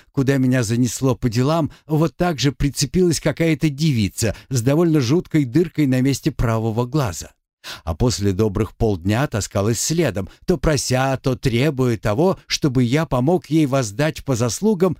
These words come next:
некоему Микласу. Этот ухарь, насколько я понял, стал причиной смерти. Он то ли случайно, то ли нарочно выстрелил ей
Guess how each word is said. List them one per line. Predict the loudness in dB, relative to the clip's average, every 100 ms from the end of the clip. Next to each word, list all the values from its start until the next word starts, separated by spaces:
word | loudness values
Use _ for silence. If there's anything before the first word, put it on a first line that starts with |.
| _
некоему | 0 2 2 2 2 2 0
Микласу. | 2 0 0 -4 -8 -8 -12 _ _ _ _ -16
Этот | -2 0 0 0
ухарь, | -2 0 -4 -2
насколько | -4 -2 -2 0 0
я | 0
понял, | 2 0 2 0 -4 _
стал | -4 -2 -2 0
причиной | -2 -2 0 2 2
смерти. | 0 -2 -4 -4 -10 -12 _ _ -20 -2
Он | 0 0
то | 2
ли | 2
случайно, | 0 -2 -2 0 0 2 0 0
то | 0
ли | 2
нарочно | 2 2 0 0 -2 -4 -2
выстрелил | 0 2 2 0 0 2 2 2
ей | 0 0 0